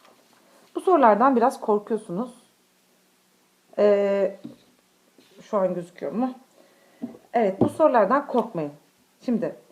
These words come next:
A, B, C, D, E, F paralel. Üçü de paralel. O zaman paralel doğruları uzatabilirsiniz. Bakın, paralel doğruları uzatmaktan korkmayın. Uzatın uzatabildiğiniz kadar. Elbet bir şey çıkacaktır. Burada ben U görüyorum.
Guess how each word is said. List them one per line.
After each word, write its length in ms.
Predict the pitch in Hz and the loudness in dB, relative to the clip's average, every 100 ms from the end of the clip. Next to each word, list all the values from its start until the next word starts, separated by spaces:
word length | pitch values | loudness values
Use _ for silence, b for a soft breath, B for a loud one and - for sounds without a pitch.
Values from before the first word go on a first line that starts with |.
| _ _ - | _ _ -6
A, 260 | 262 285 240 | -2 0 2
B, 200 | 226 202 | 0 2
C, 260 | 262 247 | 0 2
D, 60 | 190 | 0
E, 280 | 190 233 220 | 0 -2 0
F 160 | 294 | -2
paralel. 360 | - 226 175 - - | 0 0 0 -4 -8
Üçü 200 | 269 302 | -6 -2
de 120 | 302 | 0
paralel. 440 | 294 277 285 302 - b b _ | 0 0 2 0 -2 b b _
O 100 | - | -8
zaman 320 | 269 320 269 - | -2 -2 -2 -4
paralel 480 | 226 240 302 349 | -4 0 0 0
doğruları 380 | 262 254 240 269 | -2 -4 -2 -4
uzatabilirsiniz. 880 | 240 240 240 208 180 175 165 120 - _ B B | -2 -2 -2 -2 -2 -4 -10 -12 -16 _ B B
Bakın, 300 | 294 294 202 - - - | -2 0 -6 -8 -16 -12
paralel 420 | 240 262 311 330 | -4 0 2 0
doğruları 300 | 277 269 254 | -2 -4 -4
uzatmaktan 640 | 220 262 262 285 285 202 - | -4 -6 -4 -8 -4 -6 -4
korkmayın. 500 | 262 262 180 165 - _ _ _ _ - | -2 -2 -2 -8 -10 _ _ _ _ -8
Uzatın 380 | 381 415 415 262 | -4 -2 0 -2
uzatabildiğiniz 720 | 220 214 180 170 165 165 - | -2 -4 -6 -6 -8 -10 -8
kadar. 280 | 175 269 - - _ _ - - _ _ _ _ - | -4 -4 -4 -12 _ _ -20 -20 _ _ _ _ 2
Elbet 300 | 208 202 196 | 2 2 -6
bir 60 | |
şey 200 | - 160 | -10 -10
çıkacaktır. 600 | - - - - - 320 - B B - | -10 -6 -6 -6 -8 -8 -8 B B -8
Burada 220 | 262 277 | 0 2
ben 220 | 302 302 | 0 -2
U 140 | 269 254 | -4 0
görüyorum. 600 | 240 202 180 170 202 | 0 2 0 0 -4